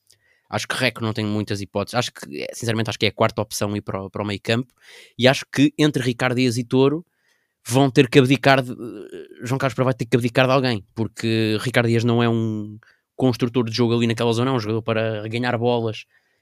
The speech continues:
e a juntar ao Reco, que também não é um, um tratado com, com os pés. Ah, falta ali claramente alguém na, na, nessa fase de construção. Mimito e Christian,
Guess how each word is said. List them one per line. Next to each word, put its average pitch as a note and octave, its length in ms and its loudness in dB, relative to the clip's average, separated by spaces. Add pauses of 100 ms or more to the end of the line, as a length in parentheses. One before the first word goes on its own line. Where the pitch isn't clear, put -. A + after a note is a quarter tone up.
(140)
e A2+ 240 -8 (180)
a D3 60 -2
juntar C3+ 320 2
ao C3 80 6
Reco, C3 340 0
que - 80 -10
também B2 260 2
não A#2+ 180 0
é A#2+ 80 -2
um, A2+ 440 -6 (720)
um A2 80 -6
tratado A2+ 460 -2
com, A2+ 200 -6
com A2+ 180 -4
os A2 120 -6
pés. A#2 480 -2 (640)
Ah, A2 480 6
falta A#2 300 -2
ali A2+ 160 0
claramente G#2 480 0
alguém G2 280 -2
na, F#2+ 140 -8
na, F#2+ 180 -8
nessa G2 340 -6
fase G#2 240 -6
de - 60 -18
construção. A2 580 -6 (440)
Mimito B2+ 400 4
e A2 40 -2
Christian, A2+ 480 -2